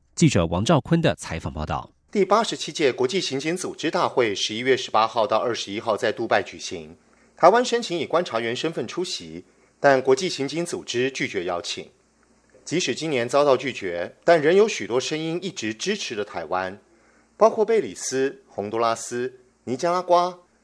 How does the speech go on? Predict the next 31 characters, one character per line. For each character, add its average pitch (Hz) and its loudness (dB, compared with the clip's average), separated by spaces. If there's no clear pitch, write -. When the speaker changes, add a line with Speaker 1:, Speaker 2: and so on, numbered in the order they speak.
Speaker 2:
圣 226 0
克 220 -2
里 190 0
斯 151 -10
多 170 2
福 120 -6
吉 113 -8
尼 120 -6
维 98 -4
斯、 117 -6
圣 131 2
露 117 -2
西 117 -10
亚、 92 -4
圣 214 4
文 107 -4
森、 151 -2
史 - -4
瓦 180 2
蒂 143 -4
尼、 95 -10
巴 113 4
拉 113 6
圭、 123 0
海 98 2
地、 160 -4
所 - -2
罗 127 2
门 135 0
群 131 -8
岛、 98 0